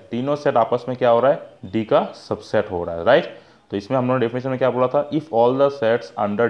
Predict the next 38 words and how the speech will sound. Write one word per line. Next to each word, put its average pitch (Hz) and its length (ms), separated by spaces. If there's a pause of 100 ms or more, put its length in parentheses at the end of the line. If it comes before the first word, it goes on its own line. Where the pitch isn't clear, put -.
discussion 107 500 (400)
are 120 140 (120)
subset - 320
of 139 140
a 139 60 (120)
particular 147 460
set", 98 200 (420)
ये 131 120
पर्टिकुलर 131 400
सेट 139 140
का 139 80
सबसेट्स 139 440
हो 117 100
रहा 92 120
है, 85 100 (460)
"then 147 320
that 151 80 (140)
particular 147 560
set 139 160
is 127 180 (140)
called 160 260 (460)
universal 104 440
set"। - 280
तो 95 80
इसमें 98 280
हम 113 100
लोग 113 160
डी 107 80
को 113 160
क्या 113 180
बोलेंगे, 113 520 (400)
डी 101 220
को 113 100
हम 107 120
लोग 101 140
बोलेंगे 110 560 (120)
यूनिवर्सल 95 480
सेट, 165 420